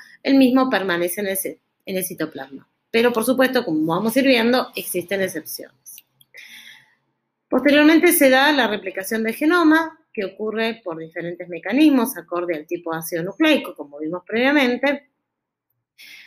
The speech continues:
eh, teniendo que recorrer distintos caminos entonces para poder llegar a producir el R-, el R N A mensajero que va a llevar finalmente a la producción de proteínas. Posteriormente, los distintos componentes,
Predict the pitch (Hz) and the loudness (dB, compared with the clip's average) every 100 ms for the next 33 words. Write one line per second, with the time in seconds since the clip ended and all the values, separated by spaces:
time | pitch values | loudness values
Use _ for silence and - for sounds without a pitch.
0 | - _ _ 240 240 233 233 262 269 277 | -20 _ _ 2 4 4 4 4 4 4
1 | 285 262 214 - 220 254 226 165 151 208 | 2 0 -2 -2 0 0 0 -4 -12 -10
2 | 208 240 269 269 262 262 294 285 277 320 | -6 -2 0 0 0 -2 -2 -4 -2 -2
3 | 285 208 190 196 208 - 254 240 185 190 | -2 -4 -4 -6 -4 -4 -2 -2 -2 -4
4 | 226 233 240 240 214 190 - 190 196 202 | -4 -2 0 0 -2 -4 -6 -4 -2 -2
5 | 208 214 214 220 226 269 262 196 208 214 | -2 -2 -2 -4 -2 -4 -2 -2 -4 -4
6 | 180 170 180 208 202 180 180 - 180 196 | -4 -2 -4 -4 0 0 -2 -8 -6 -4
7 | 202 175 175 196 175 151 139 139 147 147 | -2 -2 -4 -4 -4 -6 -12 -12 -12 -12
8 | 139 127 - 127 - _ _ - - _ | -14 -20 -20 -20 -20 _ _ -20 -20 _
9 | _ - - - 254 285 285 294 311 320 | _ -20 -20 -6 2 4 6 6 6 4
10 | 277 202 202 233 240 240 208 208 233 302 | 2 0 -4 -2 -2 -4 -6 -2 0 2
11 | 277 254 254 247 254 - | 4 2 0 -4 -4 -12